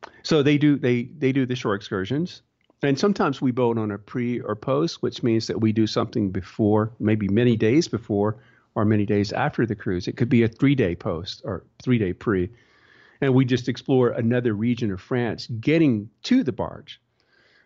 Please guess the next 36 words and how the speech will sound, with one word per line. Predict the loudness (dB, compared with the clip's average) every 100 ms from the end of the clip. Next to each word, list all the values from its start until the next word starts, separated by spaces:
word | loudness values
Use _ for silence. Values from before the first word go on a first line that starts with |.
| _ -6
Um, | -4 -4 -6 -6
but | -2 -2 0
yeah, | 0
Quasi | 0 0 -2 0
Europe | -4 -6
handles | -4 -2 -2 -4
all | -4 -4
the |
excursions. | -4 -6 -4 -2 -2 -2 -4 -8 _ _ _ _ _
They | 0
have | 2 0 0
the, | 0 -2
what's | -2 -4
called | -2 -2 -2
the |
hotel | -4 -4 -2 0 0 -2
staff | -6 -4 -2 -2 -4
on | 0 0
the | 0
ship, | 0 0 0 _
and | -4 -2
they | -2
are | -2
excellent. | -2 -2 -2 0
It's | 0
usually | 0 2
about | 0 -2 _
five | 0 0
or | -2
six | -2 -2
of | -2 0
'em. | -2 -6 _ _ _ _
Uh, | -4 -2
the | -4
chefs | -2 0 0 -2 -4
are | -4